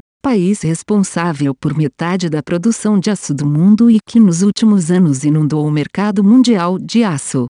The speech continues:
A reversão disso tende a favorecer as siderúrgicas fora da China. E como sempre dizemos, a Ternium é a melhor e mais barata siderúrgica do planeta.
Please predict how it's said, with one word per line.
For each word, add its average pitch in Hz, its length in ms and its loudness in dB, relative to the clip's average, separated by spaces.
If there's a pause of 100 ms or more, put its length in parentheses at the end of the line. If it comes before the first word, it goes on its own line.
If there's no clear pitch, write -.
(100)
A 156 80 -2
reversão 170 600 0
disso 196 380 0
tende 165 340 -2
a 147 60 -2
favorecer 190 760 0
as 180 80 -2
siderúrgicas 214 800 -2
fora 254 260 -2
da 208 180 0
China. 147 440 -2 (220)
E 285 100 2
como 233 300 2
sempre 190 420 0
dizemos, 151 540 0 (220)
a 233 100 0
Ternium 240 420 4
é 240 60 2
a 254 40 4
melhor 214 440 2
e 240 40 4
mais 247 280 2
barata 208 500 -2
siderúrgica 202 680 -2
do 180 120 -6
planeta. 165 640 -2